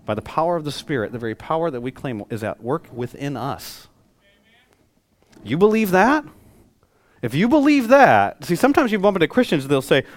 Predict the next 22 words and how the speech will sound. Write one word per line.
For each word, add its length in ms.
"Well, 100
I'm 60
a 80
Christian, 480
but 100
I 80
just, 220
and 180
I 140
don't 100
know 80
if 100
Jesus 300
really 220
fed 340
five 180
thousand 280
people 260
with 100
some 160
kid's 240
lunch. 380